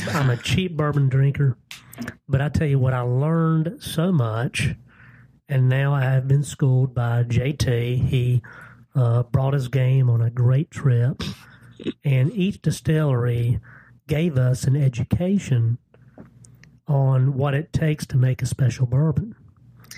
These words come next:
And as we went through the tours, distillery by distillery, you learned more and more. You built upon what each distillery's told us,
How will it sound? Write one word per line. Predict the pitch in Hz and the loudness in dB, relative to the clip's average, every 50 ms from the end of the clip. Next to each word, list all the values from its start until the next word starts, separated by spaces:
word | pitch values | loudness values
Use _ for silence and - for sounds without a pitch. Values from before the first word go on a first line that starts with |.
| - - - - - _ _ - | -20 -20 -20 -20 -20 _ _ -2
And | 143 131 131 139 | 0 2 2 2
as | 139 135 143 123 | 2 0 0 0
we | 151 151 | 0 2
went | 135 131 139 143 165 220 - - | 2 2 2 0 -2 -4 -6 -2
through | 170 147 131 | 0 0 0
the | 117 123 | 0 0
tours, | - - - - 233 220 170 135 123 127 127 131 127 - - 349 415 - - | -2 -2 -2 -2 0 0 2 2 2 0 0 0 -2 -4 -8 -8 -10 -6 -4
distillery | 143 120 - - - 135 131 131 135 135 131 | -4 -4 -2 -2 -2 0 0 0 0 0 0
by | 127 127 127 | 0 -2 -2
distillery, | 123 127 - - - 170 175 175 160 139 127 127 127 123 - - - - - - - _ | -2 -4 -4 -4 -2 -2 0 0 0 0 -2 -2 -4 -4 -8 -12 -18 -20 -20 -20 -12 _
you | 151 147 139 131 | -2 0 0 2
learned | 135 131 127 127 127 127 117 | 2 2 2 2 2 2 0
more | 113 123 127 135 147 165 | 2 2 2 2 2 2
and | 190 196 180 | 0 0 2
more. | 156 131 127 127 127 127 131 131 131 - _ _ - - _ _ _ - | 2 2 2 2 2 2 2 0 -2 -4 _ _ -20 -20 _ _ _ -4
You | 143 131 120 | -2 -2 0
built | 120 147 165 170 - - | 0 0 0 -2 -2 -6
upon | - - - 123 127 131 127 127 127 123 | -6 -4 -2 0 2 2 2 2 2 2
what | 120 120 123 123 - - - | 2 2 0 0 -2 -4 -2
each | 262 175 139 139 165 185 - - - | 0 0 2 0 0 -2 -4 -8 -6
distillery's | - 135 - - 151 135 127 127 123 120 - - | -4 -4 -2 -2 0 0 0 0 0 -2 -4 -6
told | - - 123 156 165 190 165 135 | -6 -4 -2 0 0 0 0 0
us, | 117 113 110 117 127 107 - - | 0 0 0 0 0 0 -2 -4